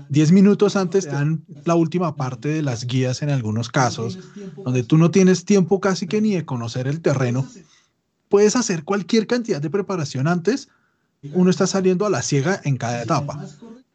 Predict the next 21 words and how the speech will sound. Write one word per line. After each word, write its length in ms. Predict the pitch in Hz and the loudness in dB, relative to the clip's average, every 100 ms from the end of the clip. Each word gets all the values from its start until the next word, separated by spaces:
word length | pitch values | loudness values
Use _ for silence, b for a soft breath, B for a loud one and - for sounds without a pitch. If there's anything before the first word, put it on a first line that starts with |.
| 160 | 0
Y 80 | 165 | 2
si 140 | 160 | 4
además 420 | 147 139 160 190 | 4 4 2 0
corre 320 | - 226 254 | 0 0 2
con 160 | 254 226 | 0 -2
la 60 | 143 | -2
mala 220 | 143 175 | -2 0
suerte 380 | 208 196 214 214 | -2 0 0 2
de 100 | 156 | 2
ir 180 | 135 | 2
adelante, 720 | 196 180 135 233 160 156 185 - _ _ _ - 147 | 2 2 0 -2 -2 -2 -4 -6 _ _ _ -16 -8
es 320 | 139 139 - _ _ _ _ _ 147 | -6 -6 -8 _ _ _ _ _ -6
terrible. 540 | 147 147 202 285 113 98 | 0 2 4 2 -2 -8
O 180 | - 117 | -12 -10
sea, 120 | 123 | -10
ni 260 | 123 143 | -4 -4
siquiera 380 | 139 123 147 147 | -4 -4 0 2
hay 80 | 160 | 4
huellas 440 | 156 190 185 175 | 4 4 4 0
que 140 | - 175 | -4 -8
seguir. 440 | 175 170 190 107 | -6 -8 -10 -10